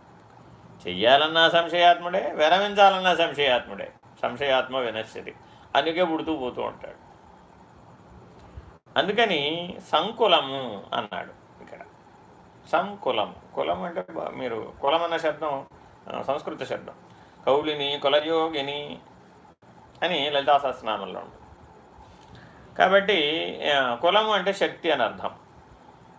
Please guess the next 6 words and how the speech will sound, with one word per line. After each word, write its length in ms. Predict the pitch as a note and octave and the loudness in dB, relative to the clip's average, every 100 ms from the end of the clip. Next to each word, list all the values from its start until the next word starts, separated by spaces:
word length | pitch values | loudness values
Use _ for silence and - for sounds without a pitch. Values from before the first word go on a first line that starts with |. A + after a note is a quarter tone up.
| - - - - _ - - - - - - - - - - - | -20 -20 -20 -20 _ -20 -20 -20 -20 -20 -20 -20 -20 -20 -20 -16
బిందువునందున్నటువంటి 1120 | C3+ F3 G3+ A#3 G#3+ F#3+ F#3 F3+ E3+ E3+ F3 G#3 | -6 -4 0 4 4 2 0 0 0 -2 0 4
ఆకర్షణ 540 | D3 D3+ F3 E3 D#3+ | 4 4 -2 -2 -4
శక్తికి 720 | D3 C3+ A#2+ C3 - A#2+ C3+ - | -4 -6 -6 -8 -6 -4 -6 -2
కులం 220 | B2 A#2+ | 0 0
అని 160 | A2 | -4
పేరు. 280 | G2+ G2 - | -6 -8 -10